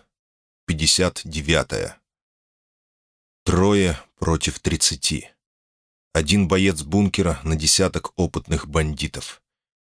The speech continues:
Численное преимущество у людоедов — это понятно. Однако у нас были вертолёты и два Б Т Р восемьдесят с К П В Т.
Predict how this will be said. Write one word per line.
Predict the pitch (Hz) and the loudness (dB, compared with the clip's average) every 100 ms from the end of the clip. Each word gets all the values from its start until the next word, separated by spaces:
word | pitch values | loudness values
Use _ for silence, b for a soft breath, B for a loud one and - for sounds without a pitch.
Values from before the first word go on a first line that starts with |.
| _ | _
Численное | - 98 - 98 98 92 | 0 2 4 4 4 2
преимущество | - 92 95 98 95 - 87 | 2 4 4 4 2 0 2
у | 90 87 | 2 2
людоедов — | 87 82 87 87 82 80 - - _ _ _ - | 0 2 4 2 0 -4 -8 -16 _ _ _ -12
это | - | -10
понятно. | - 73 76 76 - - - _ _ _ _ - | -6 -2 0 -2 -4 -16 -18 _ _ _ _ -4
Однако | 87 87 - 104 | 0 2 2 4
у | 104 | 4
нас | 110 95 | 4 2
были | 82 110 | 2 2
вертолёты | 101 101 - 107 110 104 98 | 2 2 2 2 2 2 -2
и | 90 92 | -2 -2
два | 80 95 | 0 0
Б | 78 92 | 0 -2
Т | 95 92 | 2 2
Р | 87 | 2
восемьдесят | 87 104 - 90 82 - - - _ _ | 2 2 2 2 2 -2 -4 -14 _ _
с | - | -4
К | - - | -2 0
П | 87 | 0
В | 82 | 0
Т. | - 69 | 0 -2